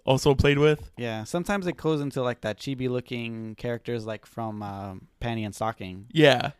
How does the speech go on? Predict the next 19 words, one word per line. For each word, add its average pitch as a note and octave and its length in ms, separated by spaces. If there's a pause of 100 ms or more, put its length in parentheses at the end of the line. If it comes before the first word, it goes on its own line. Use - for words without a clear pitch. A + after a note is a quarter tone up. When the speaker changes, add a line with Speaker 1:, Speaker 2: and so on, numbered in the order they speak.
Speaker 2:
And A2+ 120
that's A#2 160
really G#2+ 280
nice. G2 520
I C3+ 80
think, E3 180
like, D3 160
that, C#3 220 (180)
the B2 300
potion C3+ 500
thing B2 220
that A#2 100
I A2+ 80
was B2 140
talking A2 220
about G2+ 220
was G#2+ 100
kinda A2+ 260
like G2+ 200